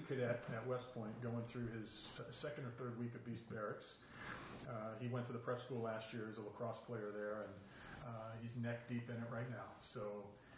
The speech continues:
uh, his mother and I are very proud of him. We've challenged his decision every step along the way to make sure that he's doing it for himself and not for mom and dad, 'cause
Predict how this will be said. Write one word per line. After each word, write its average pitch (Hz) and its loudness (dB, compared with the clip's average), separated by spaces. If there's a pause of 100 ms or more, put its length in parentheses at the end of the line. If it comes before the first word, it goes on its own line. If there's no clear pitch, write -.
(300)
uh, 117 -2
his - -6
mother 113 4
and 110 2
I 110 4
are 107 2
very 113 0
proud 113 4
of 117 2
him. 117 2
We've 104 -4
challenged 120 4
his 117 0
decision 120 -2
every 117 -2
step 117 0
along 110 -2
the 107 -6
way 107 0
to 107 -4
make 104 -4
sure 120 -4
that 113 -4
he's 101 -10
doing 110 -2
it 117 -4
for 117 -4
himself 110 -2
and 110 -4
not 110 -4
for 117 -4
mom 107 -4
and 101 -8
dad, 107 0
'cause - -8